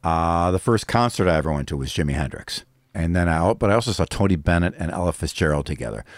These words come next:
So there was a, already a quality control built into it. I know now I like a lo-, a lot broader, uh, base of singer and player. For, for example, I remember talking to my sister, and she had bought a guitar when she was young, and she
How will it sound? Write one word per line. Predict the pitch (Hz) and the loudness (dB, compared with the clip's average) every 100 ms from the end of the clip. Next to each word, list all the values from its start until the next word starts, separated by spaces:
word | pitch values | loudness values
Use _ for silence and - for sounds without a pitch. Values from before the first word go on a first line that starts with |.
| - | -20
So | - | -2
there | 170 | 0
was | 175 | 4
a, | 170 165 156 65 64 62 67 - | 4 2 0 -4 -8 -14 -20 0
already | 185 190 160 | 2 6 4
a | 127 | 4
quality | - 135 143 156 147 143 131 123 - | 2 4 6 6 6 6 4 2 0
control | 104 - 123 110 90 80 - - _ _ | 0 4 4 6 6 2 -2 -18 _ _
built | - 107 98 | 2 4 4
into | 98 82 | 2 2
it. | 67 - _ - | 0 -4 _ 0
I | 110 | 2
know | 120 | 4
now | 120 113 120 123 123 | 4 4 4 4 4
I | 104 | 2
like | 107 110 107 | 4 4 4
a | 101 | 2
lo-, | 92 101 | 2 2
a | - | 2
lot | 95 107 98 | 2 2 2
broader, | 87 104 110 110 104 101 - | 2 4 6 6 4 4 0
uh, | 98 92 87 85 | -4 -8 -8 -8
base | 82 104 104 101 - - | -4 2 2 2 -6 -6
of | 90 90 85 - - _ _ 131 120 | -2 -2 -2 -6 -20 _ _ -16 -10
singer | - 131 117 | 0 4 4
and | 110 95 | 2 0
player. | - 113 85 85 | 2 4 6 4
For, | - 87 95 - 98 - | 4 2 2 2 0 0
for | - 92 90 | -2 0 2
example, | 82 98 92 87 80 - - - _ - | 4 4 4 2 0 -4 -20 -20 _ -2
I | |
remember | 101 92 | 2 4
talking | 101 95 | 4 4
to | 87 | 4
my | 82 | 2
sister, | - 139 - 78 80 - - - | 2 0 2 0 0 -4 -20 -14
and | - | -6
she | - | 0
had | 143 82 | 2 4
bought | 101 104 | 4 4
a | |
guitar | 85 92 - 101 85 | 2 -2 0 2 4
when | 82 | 2
she | 82 87 | 2 0
was | 76 | 2
young, | 101 85 78 80 | 4 4 4 2
and | 80 | 0
she | - 85 | 0 -4